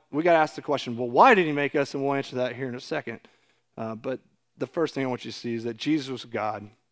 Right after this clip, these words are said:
He's divine, and he created not o-, not only everything in particular, but he particularly made you. Um, number two, when it says Jesus not only was God, uh, in verse two, it says, "He was in the beginning," what? "With God." Now, this is super confusing.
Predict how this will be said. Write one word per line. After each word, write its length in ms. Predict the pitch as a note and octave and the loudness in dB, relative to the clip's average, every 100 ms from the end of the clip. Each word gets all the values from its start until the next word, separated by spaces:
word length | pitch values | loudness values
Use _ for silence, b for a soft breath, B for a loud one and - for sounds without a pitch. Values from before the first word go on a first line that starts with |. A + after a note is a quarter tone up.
| _ | _
He's 160 | C3 C3 | -4 -2
divine, 460 | B2 A2 A#2+ A#2+ | -4 -2 -2 -2
and 100 | A#2 | -4
he 100 | A#2+ | -6
created 600 | B2+ - C3+ B2 C#3 D3+ | -10 -12 -8 0 2 2
not 160 | C#3 C#3+ | 2 2
o-, 400 | C#3+ - - C3+ | 0 -4 -10 -10
not 220 | D3 E3+ | 0 0
only 160 | G3+ D3+ | 2 2
everything 320 | D3+ D3+ D3 | 2 0 -2
in 80 | C#3+ | -4
particular, 380 | A#2+ - C#3 C3 | -4 -6 -4 -4
but 160 | B2+ | -6
he 80 | B2 | -6
particularly 440 | A#2 - D3 D3 C3+ | -8 -6 -4 -2 -2
made 220 | B2+ A2+ | -2 -4
you. 340 | A2+ A#2 G#2 - _ _ _ _ _ _ - | -8 -8 -8 -14 _ _ _ _ _ _ 0
Um, 480 | B2+ B2+ B2 A#2+ A2 | 2 4 2 0 -4
number 240 | C3+ D3 | -2 -2
two, 500 | C#3 - F3+ D3+ C3+ - _ _ _ _ _ _ _ - | -2 2 4 4 2 -8 _ _ _ _ _ _ _ -10
when 160 | D3 | -6
it 80 | C#3 | -6
says 240 | - C3 G#2+ | -6 -8 -8
Jesus 500 | G#2+ C#3+ B2+ A#2+ C3 | -6 -4 -4 -6 -4
not 220 | B2+ B2+ | -4 -4
only 180 | C3 C3+ | -4 -4
was 320 | B2 B2+ C#3 | -2 -2 -2
God, 400 | A#2+ A2+ A2+ A2+ A#2+ b b b b - | -4 -6 -4 -8 -12 b b b b -4
uh, 140 | A#2+ C3+ | -2 -2
in 100 | C3+ | 2
verse 360 | D#3 D#3 - | 4 4 0
two, 520 | - F#3 F#3 C3+ B2+ C3+ | -2 4 4 4 0 -4
it 120 | C3+ | -2
says, 320 | - C#3 B2 - b b b _ _ | 2 2 0 -8 b b b _ _
"He 340 | - G3+ G#3 | -4 0 2
was 180 | F#3 D#3+ | 2 2
in 80 | E3 | 0
the 60 | |
beginning," 380 | D3+ C#3+ D#3 D3+ | 0 2 2 4
what? 260 | C#3+ C3 A#2 | 4 2 -2
"With 320 | A#2 F3 - | 0 0 0
God." 220 | C3 A2 | -4 -2
Now, 80 | B2+ | -2
this 220 | F3 - | -4 -6
is 60 | G#3 | -10
super 500 | - - G#3+ G3+ F#3+ | -6 -2 -2 0 -2
confusing. 760 | F3+ E3 F#3 G3+ D3 A2+ A2 | -2 -6 -4 -4 -4 -6 -8